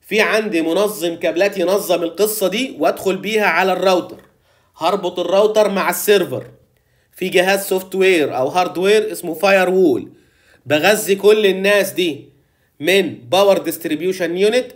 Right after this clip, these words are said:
أو بي دي يو، وكل الناس دي بتبقى موجودة جوه صندوق، تمام، علبة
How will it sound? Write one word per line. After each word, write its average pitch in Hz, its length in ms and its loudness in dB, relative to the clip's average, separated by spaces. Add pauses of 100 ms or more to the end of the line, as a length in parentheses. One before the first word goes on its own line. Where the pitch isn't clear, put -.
أو 139 120 0
بي 139 140 -4
دي 165 180 -6
يو، 233 420 -6 (260)
وكل 151 400 2
الناس 240 260 -2
دي 214 120 -8
بتبقى 190 320 -2
موجودة 196 320 0
جوه 220 200 2
صندوق، 208 680 -4 (680)
تمام، 185 440 0 (180)
علبة 233 460 2